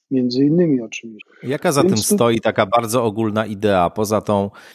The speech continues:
Speaker 2: wyrażoną przez chwilę, przed chwilą przez ciebie, związaną z jakąś formą ćwiczeń wewnętrznych, ćwiczeń duchowych, z jakąś pracą nad sobą, doskonaleniem się,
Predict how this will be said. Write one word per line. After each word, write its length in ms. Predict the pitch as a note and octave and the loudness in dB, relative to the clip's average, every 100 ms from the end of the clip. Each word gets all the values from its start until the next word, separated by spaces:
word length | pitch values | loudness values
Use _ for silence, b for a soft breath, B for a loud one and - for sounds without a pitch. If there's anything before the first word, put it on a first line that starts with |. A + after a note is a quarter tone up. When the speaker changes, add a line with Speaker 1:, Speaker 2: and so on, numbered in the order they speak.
| B _ | B _
Speaker 2:
wyrażoną 580 | F#2+ G#2 G#2+ G#2 A2 G2+ | -2 0 0 0 0 -2
przez 220 | - G2+ | -2 -4
chwilę, 580 | - A2+ G2 F#2 E2 F#2 | -4 -2 0 0 -4 -10
przed 200 | - - | -8 -10
chwilą 300 | - G#2+ G2 | -4 -2 -2
przez 240 | - F#2+ | -2 -6
ciebie, 460 | - A2 F2+ F#2 G2 G2+ F#2+ | -2 -2 0 -2 -2 -6 -8
związaną 680 | F2 G2 F#2+ G2 F#2+ F#2+ | -8 -4 -2 0 0 -2
z 60 | F2+ | -2
jakąś 360 | F#2+ - F#2 - | -4 -4 -8 -4
formą 600 | G#2 G#2 G2 F#2+ F#2 F#2 B B B - | -2 0 0 0 0 -4 B B B -8
ćwiczeń 640 | - A#2+ - F2+ E2 G2 G2 | -2 -2 0 -2 -2 -6 -4
wewnętrznych, 760 | F#2 F2 F2+ E2+ - F2 F2 | -4 -2 -2 -4 -6 -8 -8
ćwiczeń 400 | - - - G2 | -6 -8 -4 -2
duchowych, 560 | F2+ F2+ F#2 F2 F2 G2 | -2 0 -2 0 -4 -2
z 80 | F#2+ | -4
jakąś 400 | F2 - F#2 - | -4 -6 -8 -6
pracą 460 | - G#2 - G2+ | -2 -2 0 0
nad 220 | F#2+ F2 | 0 -2
sobą, 500 | - G2+ F#2+ F#2 F2+ | 0 0 0 0 0
doskonaleniem 920 | F2+ F2+ - G2 F2+ F#2 F#2 F#2+ F2 | 0 -4 -2 -2 -2 0 0 -2 -4
się, 340 | E2 - F2+ | -6 -4 -4